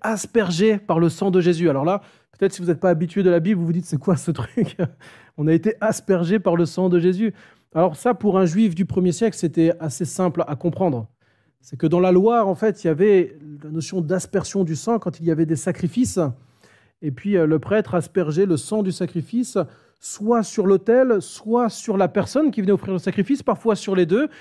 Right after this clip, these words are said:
Et il y a même au moment de l'alliance, quand l'alliance, l'ancienne alliance est scellée dans Exode vingt-quatre, on voit Moïse qui asperge le peuple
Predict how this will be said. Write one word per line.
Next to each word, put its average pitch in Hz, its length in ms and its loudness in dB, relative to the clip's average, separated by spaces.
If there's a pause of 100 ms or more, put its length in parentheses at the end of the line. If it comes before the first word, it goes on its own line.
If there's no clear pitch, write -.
(160)
Et 175 60 -2
il 170 60 4
y 185 40 6
a 185 60 6
même 226 220 4
au 185 60 4
moment 214 360 4
de 175 100 0
l'alliance, 175 480 2
quand - 140 -12
l'alliance, 165 420 -2
l'ancienne 175 560 -2
alliance 180 340 -2
est 151 60 -4
scellée 170 320 0
dans 170 120 -2
Exode 147 220 -2
vingt-quatre, 151 560 -2 (480)
on 156 140 0
voit 170 380 2
Moïse 156 400 0
qui - 280 -4
asperge 170 520 -4
le 143 100 -2
peuple 147 460 -6